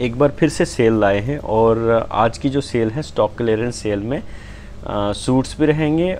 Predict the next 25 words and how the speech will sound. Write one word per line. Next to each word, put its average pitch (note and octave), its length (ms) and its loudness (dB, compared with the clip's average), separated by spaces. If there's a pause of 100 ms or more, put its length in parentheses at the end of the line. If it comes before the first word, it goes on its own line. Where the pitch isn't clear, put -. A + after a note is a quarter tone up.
(100)
और A#2+ 500 4 (180)
कुर्तीज़ A#2+ 420 0
भी F2+ 140 -8
हैं। G2 180 -8 (380)
ये D#3 60 8
कुर्ती D#3+ 400 4
का F#3 160 8
एक D3 260 6
ही D3+ 100 -2
color E3 260 10
है, E3+ 260 2
उसके C#3 420 -2
ऊपर, C#3+ 180 0
अ, A2+ 540 2
डिफरेंट, C#3 400 -2
अ, - 220 -12 (340)
जो A2 140 -4
है A#2+ 180 -4
color A#2 240 2
threads A#2 480 -2
होंगे। A#2+ 280 -4 (600)
एक A#2 140 -2
ही B2 100 -8
color A#2+ 240 0
के B2+ 140 -2